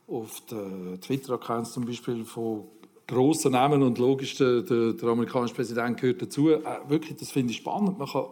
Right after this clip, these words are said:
wirklich zuschauen, wie das Rädchen dreht, oder? Und das ist natürlich, das <laughs> hat einfach eine andere Qualität als früher.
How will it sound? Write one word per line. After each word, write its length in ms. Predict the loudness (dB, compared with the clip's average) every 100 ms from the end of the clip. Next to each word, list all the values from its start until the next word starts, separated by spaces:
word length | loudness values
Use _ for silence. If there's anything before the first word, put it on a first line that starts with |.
| -2
wirklich 340 | -2 0 -4 -8 -14 _
zuschauen, 460 | -2 2 4 4 2
wie 60 | -2 -4
das 120 | -2
Rädchen 280 | -2 -4 -6
dreht, 400 | -8 -10 -10 -6
oder? 220 | -4 -4 -8 -20 -20 -14
Und 320 | -4 -2 -2 -4 -12 -6
das 280 | -4 -4 -8
ist 100 | -12
natürlich, 360 | -12 -10 -12 -10
das 240 | -10 -8
<laughs> 40 | -8
hat 260 | -8 -8
einfach 220 | -10 -4
eine 120 | -4 -2
andere 260 | -6 -10
Qualität 640 | -12 -10 -10 -8 -6 -6 -8
als 140 | -12
früher. 340 | -8 -8 -8